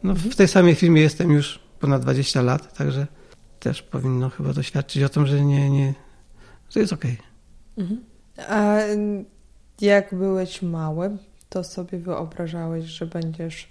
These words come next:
Speaker 2: no mówisz, że nie kapitanem, bo to się wydarzyło tak, e, po prostu, e, różnymi zbiegami okoliczności i jedno wynikało z drugiego. Mm, miałeś jakieś inne plany, marzenia?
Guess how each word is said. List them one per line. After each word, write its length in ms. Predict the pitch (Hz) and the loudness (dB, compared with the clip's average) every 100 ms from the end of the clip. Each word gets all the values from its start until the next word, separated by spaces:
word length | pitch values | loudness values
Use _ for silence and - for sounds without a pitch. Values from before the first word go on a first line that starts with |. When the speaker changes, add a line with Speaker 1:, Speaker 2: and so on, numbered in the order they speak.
| _ - | _ -12
Speaker 2:
no 100 | 185 | -8
mówisz, 240 | 180 180 175 | -6 -4 -4
że 120 | 175 | -4
nie 100 | 170 | -6
kapitanem, 540 | 175 160 160 185 208 | -8 -10 -8 -6 -6
bo 80 | 180 | -6
to 120 | 165 | -10
się 160 | 160 180 | -12 -10
wydarzyło 400 | 170 170 175 160 | -8 -6 -6 -6
tak, 280 | 160 160 - | -6 -10 -8
e, 360 | 175 170 170 170 | -6 -2 -2 -4
po 120 | 170 | -6
prostu, 440 | 160 156 - - 208 - - - | -8 -8 -8 -8 -10 -12 -16 -8
e, 360 | 175 170 175 | -6 -4 -4
różnymi 380 | 175 170 165 165 | -2 -2 -2 -4
zbiegami 440 | 160 165 165 165 | -4 -6 -4 -4
okoliczności 920 | 160 165 165 - 170 - - 160 - 170 | -4 -4 -6 -6 -10 -10 -6 -6 -6 -8
i 260 | 165 175 151 - 254 226 220 165 - | -8 -10 -14 -18 -18 -14 -12 -12 -8
jedno 280 | 180 170 175 | -4 -4 -4
wynikało 500 | 170 170 165 170 170 | -4 -6 -4 -4 -4
z 60 | 160 | -6
drugiego. 540 | 175 165 160 170 233 - 196 | -8 -6 -6 -4 -8 -10 -8
Mm, 520 | 185 180 180 180 175 - - _ _ _ | -6 -4 -6 -8 -10 -16 -20 _ _ _
miałeś 460 | - 202 196 190 190 | -2 2 4 2 0
jakieś 240 | 190 185 | -6 -8
inne 280 | 190 190 180 | -6 -4 -4
plany, 360 | 175 185 180 180 | -4 -4 -4 -4
marzenia? 380 | 175 180 214 | -4 -2 -4